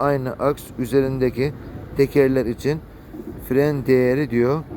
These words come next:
Farkı yüzde otuzdan daha fazla. Bunun nedeni ne? Bak şimdi yüzde otuzdan fazla çıktığını da burada görebilirsiniz.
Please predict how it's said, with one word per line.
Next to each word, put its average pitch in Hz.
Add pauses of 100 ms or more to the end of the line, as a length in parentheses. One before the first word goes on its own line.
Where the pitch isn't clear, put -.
Farkı 123
yüzde 127
otuzdan 135
daha 127
fazla. 123 (1120)
Bunun 165
nedeni 160
ne? 139 (720)
Bak 143
şimdi 113
yüzde 127
otuzdan 147
fazla 139
çıktığını 139
da 135
burada 135
görebilirsiniz. 131